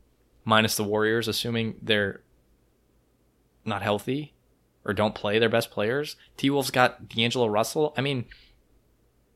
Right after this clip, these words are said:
the remaining stars that we have here, Cavs don't necessarily have a superstar. Bulls,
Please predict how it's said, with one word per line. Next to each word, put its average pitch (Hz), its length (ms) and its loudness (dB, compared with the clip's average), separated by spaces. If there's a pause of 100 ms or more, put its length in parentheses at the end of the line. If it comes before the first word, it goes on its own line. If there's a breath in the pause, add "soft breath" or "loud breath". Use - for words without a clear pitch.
(560 loud breath)
the 123 100 -2
remaining 135 360 2
stars 117 640 2
that 98 140 -2
we 104 80 -4
have 101 340 0
here, 151 400 0 (600)
Cavs 123 500 0 (880)
don't 104 260 2
necessarily 104 420 0
have 101 160 0
a 101 40 -6
superstar. 101 520 -6 (220)
Bulls, 107 540 0